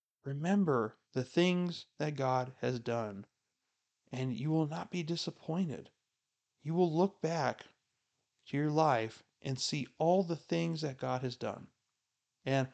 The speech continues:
for me, in the moment, I did not understand why those things happened. But in retrospect, in hindsight, I now understand what God was trying to do and why I was kicking and screaming throughout the whole process.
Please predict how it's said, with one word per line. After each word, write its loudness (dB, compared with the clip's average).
for 4
me, 2
in 4
the 4
moment, 0
I 0
did 4
not 2
understand -2
why -2
those -4
things -6
happened. -6
But -2
in -2
retrospect, -2
in 2
hindsight, -2
I -4
now 2
understand 0
what -2
God -2
was -8
trying -4
to -10
do 0
and -8
why 0
I -2
was -4
kicking -2
and -4
screaming -2
throughout -4
the -10
whole -4
process. -8